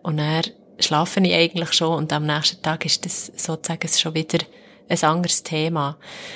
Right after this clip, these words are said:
Aber es gibt Situationen, wo natürlich einem länger bleiben, wenn es sehr eben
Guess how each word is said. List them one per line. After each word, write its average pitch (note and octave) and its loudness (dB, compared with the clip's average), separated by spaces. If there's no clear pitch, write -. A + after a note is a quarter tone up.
Aber E3+ 2
es F#3+ 4
gibt A3+ 2
Situationen, F#3+ 4
wo F3+ 4
natürlich E3+ -2
einem E3+ 2
länger D#3 2
bleiben, C#3+ 0
wenn D3+ -6
es - 2
sehr E3+ 2
eben D#3+ 0